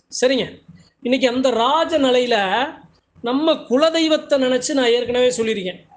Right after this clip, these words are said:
குலதெய்வத்தை நினைச்சு ஒரு எலுமிச்சங்கனி, அதுல ரெண்டு, ரெண்டு காணிக்கை காசு,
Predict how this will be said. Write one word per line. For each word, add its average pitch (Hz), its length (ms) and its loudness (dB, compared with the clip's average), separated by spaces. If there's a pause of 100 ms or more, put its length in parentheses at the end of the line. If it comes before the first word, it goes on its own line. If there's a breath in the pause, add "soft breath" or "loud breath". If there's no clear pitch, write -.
குலதெய்வத்தை 247 600 0
நினைச்சு 220 420 0 (480 loud breath)
ஒரு 220 160 2
எலுமிச்சங்கனி, 233 760 0 (280)
அதுல 226 280 -2
ரெண்டு, 233 380 -2 (400)
ரெண்டு 233 300 0
காணிக்கை 233 500 0
காசு, 214 420 -2